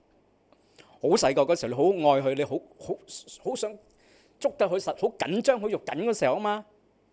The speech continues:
噉即係話咩啊？天父係好咁願意接納悔改回轉嘅小朋友咯，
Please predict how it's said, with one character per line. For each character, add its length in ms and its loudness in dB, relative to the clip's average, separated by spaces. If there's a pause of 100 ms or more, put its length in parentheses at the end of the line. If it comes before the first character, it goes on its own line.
(640)
噉 120 -6
即 100 -6
係 40 0
話 120 -2
咩 120 -8
啊？ 120 -14 (560)
天 240 0
父 200 -4
係 180 -4
好 200 -10
咁 560 -6 (240)
願 420 -8
意 120 -8 (100)
接 220 -12 (120)
納 200 -8 (1500)
悔 140 -4
改 140 -12
回 180 -14
轉 240 -16
嘅 100 -12
小 200 -14
朋 160 -16
友 100 -18
咯， 160 -20